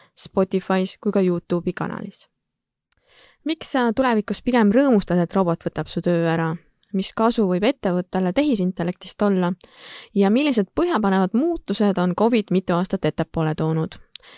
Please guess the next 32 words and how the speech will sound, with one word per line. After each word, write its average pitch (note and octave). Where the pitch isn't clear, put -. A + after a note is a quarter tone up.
Sellest -
räägime C4
täna F3+
Mart E3+
Mäe C4
ja F3
Marko F3
Rillaga. E3
Mina F3+
olen E3
saatejuht A3+
Siiri E3
Liiva. D#3
Mart D4
Mäe C#4+
on G3
Fiisi C4
Mehhiko A#3
üksuse F3+
juht, D4+
Eesti A3
Infotehnoloogia F3+
ja -
Telekommunikatsiooni F#3
Liidu A3
juhatuse G#3
liige B3+
ning G3+
endine G3
Microsoft F3+
Eesti -
juht. -